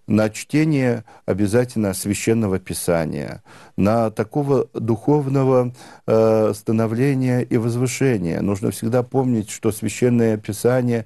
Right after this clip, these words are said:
это божественное слово, обращенное к каждому из нас. И мы в своей жизни должны руководствоваться этими словами Священного Писания.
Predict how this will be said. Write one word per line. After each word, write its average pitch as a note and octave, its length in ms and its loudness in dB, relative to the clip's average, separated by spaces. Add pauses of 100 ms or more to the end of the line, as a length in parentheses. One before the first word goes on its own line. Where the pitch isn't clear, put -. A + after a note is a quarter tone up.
(320)
это A2+ 380 2
божественное A2+ 680 -2
слово, A#2+ 340 0
обращенное A2+ 680 0
к - 60 -20
каждому A2 460 0
из A2+ 160 -2
нас. A#2+ 420 -2 (500)
И A#2 380 4 (140)
мы A2+ 360 2
в B2 60 -4
своей A2 280 2
жизни A#2+ 420 -2
должны G2+ 340 0
руководствоваться G#2+ 840 -2
этими G#2 260 -2
словами G#2 440 0
Священного G2+ 580 -4
Писания. F2 600 -4